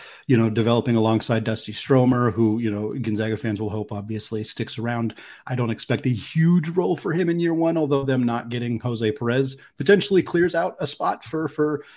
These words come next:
Stromer to play a little bit more minutes. But, uh, everybody on Gonzaga's roster, save Anton Watson, could in theory come back. They all won't. That's how college basketball works these days. But if Adams plays a small role this year and next year he's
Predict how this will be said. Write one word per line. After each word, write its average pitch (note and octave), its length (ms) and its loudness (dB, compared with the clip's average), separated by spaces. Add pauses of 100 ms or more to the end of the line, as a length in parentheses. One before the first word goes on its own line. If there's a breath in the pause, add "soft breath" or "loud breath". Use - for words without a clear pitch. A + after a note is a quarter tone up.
(120)
Stromer C#3+ 320 2
to C3 80 0
play C3+ 160 -2
a C3 60 2
little B2+ 160 0
bit B2+ 100 -4
more B2 180 0
minutes. B2 340 0
But, A2 260 -8 (340 soft breath)
uh, A2+ 160 -8 (220)
everybody G#3 320 4
on E3 100 6
Gonzaga's C#3+ 380 0
roster, C3 300 0
save B2+ 260 0
Anton A#2 320 -2
Watson, G#2+ 340 -4
could E3+ 240 -2
in C#3 140 2
theory A#2 320 0
come G2+ 200 -8
back. - 300 -10
They B2+ 120 -4
all C3+ 200 -2
won't. A2 440 -6
That's G#2 200 -10
how A2+ 140 -8
college A#2 320 -10
basketball A#2 440 -6
works B2 240 -4
these D3 200 0
days. D#3 260 -2
But A#2 220 -4 (320 loud breath)
if C3+ 100 -10
Adams D#3 300 0
plays C#3+ 200 6
a C3 80 2
small C3 320 2
role B2 140 2
this C3+ 260 0
year A2 280 -2 (320 soft breath)
and B2 180 2
next C3+ 320 -2
year D3+ 180 2
he's C3 420 2